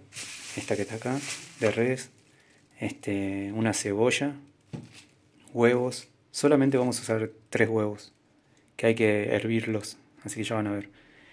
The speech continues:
Este, pimiento rojo, este, cebolla cambray, que en Argentina le decimos cebolla verde, papa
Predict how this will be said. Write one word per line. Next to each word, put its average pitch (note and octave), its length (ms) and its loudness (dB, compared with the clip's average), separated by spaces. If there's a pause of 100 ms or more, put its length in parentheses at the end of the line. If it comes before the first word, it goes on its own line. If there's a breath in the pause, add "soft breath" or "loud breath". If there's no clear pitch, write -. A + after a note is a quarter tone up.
(180 loud breath)
Este, G#2+ 400 -2
pimiento A2+ 420 0
rojo, C#3+ 420 2 (960 soft breath)
este, G2+ 500 -4
cebolla G#2+ 880 0
cambray, A2 680 0 (140)
que G2+ 320 -4
en G2+ 60 -2
Argentina A2 640 -2 (120)
le A2 160 2
decimos G#2 360 -4
cebolla G#2+ 300 -2
verde, C3+ 360 0 (600 loud breath)
papa D3 500 4